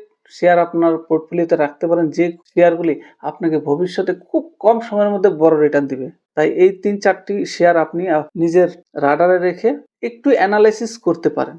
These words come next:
ভিডিওটা আর লম্বা করছি না, এখানে ভিডিওটা শেষ করছি।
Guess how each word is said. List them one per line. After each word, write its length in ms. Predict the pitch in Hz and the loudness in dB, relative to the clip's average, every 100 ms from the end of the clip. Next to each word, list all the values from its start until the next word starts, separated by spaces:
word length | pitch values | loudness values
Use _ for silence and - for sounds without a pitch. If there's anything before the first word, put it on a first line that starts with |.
| _ | _
ভিডিওটা 360 | - 180 190 196 | 0 2 4 4
আর 220 | 160 160 165 | 4 2 2
লম্বা 300 | 160 170 180 | 2 2 0
করছি 300 | 196 185 208 | -2 -6 -6
না, 100 | 208 | -2
এখানে 360 | 160 160 180 | -2 -2 -2
ভিডিওটা 360 | 170 165 170 175 | 0 0 0 -2
শেষ 260 | 156 165 - | -2 -6 -4
করছি। 360 | 185 180 262 | -6 -6 -10